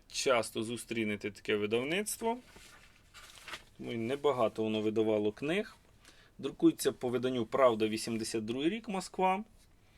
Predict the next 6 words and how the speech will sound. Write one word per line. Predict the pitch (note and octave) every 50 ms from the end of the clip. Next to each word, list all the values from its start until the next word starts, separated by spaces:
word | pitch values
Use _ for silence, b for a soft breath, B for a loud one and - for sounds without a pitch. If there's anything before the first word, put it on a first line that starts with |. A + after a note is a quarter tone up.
| B B B B B B B B B B B B B B B B B B B B B B - - - - - _ _ _ _ -
Так, | - C#3+ D3 D3 C#3+ C#3 C3+ - -
роман | E3 G3 G3+ F3+ D#3+ D3 C#3+ C#3+ C#3 C#3 C3+
французького | - - D3 D3+ D3+ - - G3+ F#3 - - F3 E3
писателя, | E3 - D3+ - - - C3+ B2+ B2 B2 A#2 - D#3+ D#3+ E3 F3 F3
видающийся | E3+ D#3+ D#3+ D#3 E3+ F3 F3+ E3 - - D#3+ -
пр-, | - D3 D3 D3+